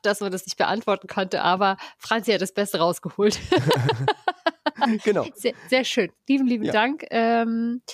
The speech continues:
Speaker 1: ja, und das war's, glaub ich. Und damit, ähm, ja, Benson, was waren denn so deine Highlights die letzte Woche?
Speaker 2: Ja,
Speaker 1: Letzte
Speaker 2: gar
Speaker 1: Woche.
Speaker 2: nicht, ehrlich gesagt gar nicht so viel. Ich hatte ja eine Woche unterrichtsfreie Zeit,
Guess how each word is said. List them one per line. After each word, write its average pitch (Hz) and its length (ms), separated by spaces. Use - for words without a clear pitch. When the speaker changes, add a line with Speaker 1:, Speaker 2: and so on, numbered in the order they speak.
Speaker 1:
ja, 202 360
und 214 300
das 254 200
war's, 247 200
glaub 185 200
ich. 220 120
Und 208 120
damit, 214 480
ähm, 214 680
ja, 208 140
Benson, 170 420
was 180 280
waren 202 220
denn 262 140
so 226 100
deine 262 380
Highlights 226 600
die - 160
letzte - 380
Woche? - 260
Speaker 2:
Ja, 127 80
Speaker 1:
Letzte 135 80
Speaker 2:
gar 131 200
Speaker 1:
Woche. 135 160
Speaker 2:
nicht, 131 180
ehrlich 165 240
gesagt 139 240
gar 131 80
nicht 139 100
so 135 60
viel. 147 120
Ich 117 140
hatte 131 140
ja 123 60
eine 117 120
Woche 120 200
unterrichtsfreie 104 640
Zeit, - 340